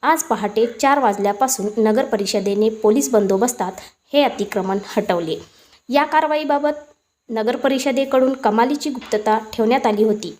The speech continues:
यावेळी अप्पर पोलीस अधीक्षक निकेश खाटमोडे, पाट-, पाटील, पोलीस उप अधीक्षक समीर सिंह साळवे, प्रांताधिकारी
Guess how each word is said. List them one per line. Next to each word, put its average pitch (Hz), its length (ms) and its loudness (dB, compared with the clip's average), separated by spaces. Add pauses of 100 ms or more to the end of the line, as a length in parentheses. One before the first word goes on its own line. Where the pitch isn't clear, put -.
(960)
यावेळी 269 440 4 (280)
अप्पर 240 260 0
पोलीस 285 520 -2 (300)
अधीक्षक 262 400 -2
निकेश 240 440 2
खाटमोडे, 226 520 2 (560)
पाट-, 214 300 -2 (500)
पाटील, 269 320 0 (360)
पोलीस 269 360 2
उप 240 220 0
अधीक्षक 240 600 2 (100)
समीर 254 360 4
सिंह 294 300 2
साळवे, 269 420 2 (440)
प्रांताधिकारी 254 840 2